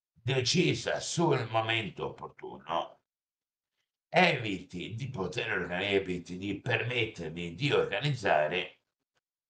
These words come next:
ne-, in altri modi, in cose da fare, e quindi in pratica a limitare considerevolmente il numero delle scelte, per cui è come se io vivessi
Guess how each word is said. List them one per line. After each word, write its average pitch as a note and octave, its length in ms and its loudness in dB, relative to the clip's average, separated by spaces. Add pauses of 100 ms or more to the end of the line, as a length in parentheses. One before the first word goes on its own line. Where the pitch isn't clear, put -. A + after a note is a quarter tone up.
(160)
ne-, B2 360 2
in C3+ 200 0
altri G#2+ 440 -2
modi, A#2+ 720 -4
in F#2+ 80 -8
cose F#2 460 4
da C#3+ 160 -2
fare, D#2 540 -4
e D#3 220 2
quindi G#2 460 -4
in D3 140 0
pratica - 840 -2
a A#2+ 220 4
limitare A2 1040 0
considerevolmente F#2 1500 -2 (600)
il D3+ 180 6
numero G2+ 600 4
delle C3 320 2
scelte, - 640 -2
per A#2+ 340 2
cui G2 520 -4
è F2+ 280 0
come G2+ 300 0
se - 260 -10
io G#2 220 4
vivessi G#2 800 -6